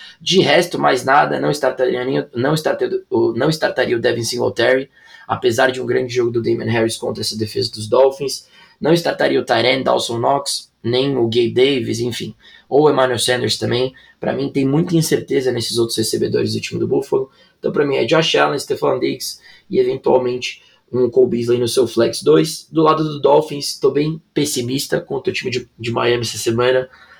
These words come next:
É, a defesa de Buffalo mostrou ser muito boa contra o time do, dos Steelers, tá? Eu imagino que vai ser um jogo de pontos, pontos. Esses quarenta e sete e meio eu apostaria no under,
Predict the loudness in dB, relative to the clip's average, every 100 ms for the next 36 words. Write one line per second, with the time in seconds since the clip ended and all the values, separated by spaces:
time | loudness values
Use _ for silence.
0 | _ -4 0 2 2 0 0 -2 -2 -2
1 | 0 -2 0 0 0 0 0 0 -2 0
2 | 0 2 0 -2 -8 -8 -4 -2 2 0
3 | 0 _ _ _ _ -4 -4 -2 -2 -2
4 | 0 -2 -4 -16 -20 -20 _ 0 2 2
5 | -2 _ _ 2 4 4 0 -2 0 0
6 | 2 2 0 -2 -2 -2 -2 -10 _ -4
7 | -2 -2 0 0 0 -2 -2 -2 0 0
8 | 0 0 2 2 2 0 0 -2 0 0
9 | 0 2 0 0